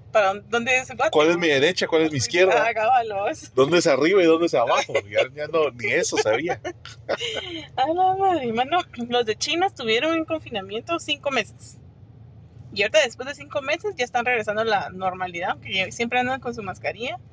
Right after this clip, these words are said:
Speaker 2: Sí.
Speaker 1: Eh, pero sí, ellos como si nada agarraron esa, esa epidemia porque, porque ellos ya habían pasado por una.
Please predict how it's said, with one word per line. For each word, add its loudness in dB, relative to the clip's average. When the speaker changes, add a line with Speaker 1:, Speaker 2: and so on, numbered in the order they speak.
Speaker 2:
Sí. -4
Speaker 1:
Eh, -2
pero 2
sí, -4
ellos 0
como 0
si -8
nada 2
agarraron 2
esa, 0
esa -4
epidemia -4
porque, -4
porque -2
ellos 0
ya 2
habían 0
pasado 0
por -8
una. -6